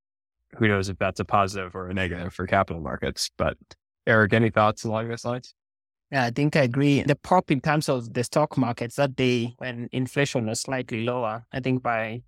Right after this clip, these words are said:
Speaker 2: is it five, zero point five percent, it came in lower than expected. So I think the pop just tells you, like, there is an eagerness in the market for people to see inflation coming down. Um, and I think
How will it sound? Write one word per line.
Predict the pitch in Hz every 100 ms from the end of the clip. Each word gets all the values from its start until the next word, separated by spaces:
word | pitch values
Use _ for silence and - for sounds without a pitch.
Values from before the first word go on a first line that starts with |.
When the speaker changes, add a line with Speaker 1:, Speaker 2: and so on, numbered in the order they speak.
| _
Speaker 2:
is | - 127
it | 123
five, | - - 123 127 117 -
zero | 139
point | 127 131 117
five | - 131 147
percent, | - 156 160 165 170 -
it | 135 123
came | 156 139
in | 139
lower | 131 135 123
than | 113
expected. | 107 - 127 123 165
So | 156
I | 135
think | 151
the | 139
pop | - 139 135
just | 139 131
tells | 131 127 127
you, | 123 120
like, | 117 120 -
there | 127
is | 127
an | 131 127
eagerness | 139 151 117 107 110 123
in | 123
the |
market | 120 127 131 120 120
for | -
people | 127 127
to | 123 123
see | - 123 120 120 _ _
inflation | - 135 127 113
coming | 117 123 120 113
down. | 123 120 120 - _ _ _ _ -
Um, | 131 123 123 120
and | 139
I | 139
think | 156 151 -